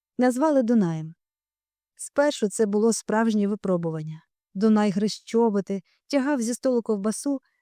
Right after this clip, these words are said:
і ганявся за курми. Микола лаявся,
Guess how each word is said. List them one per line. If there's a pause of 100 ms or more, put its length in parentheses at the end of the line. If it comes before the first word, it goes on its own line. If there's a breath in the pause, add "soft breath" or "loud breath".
(120)
і
ганявся
за
курми. (720)
Микола
лаявся,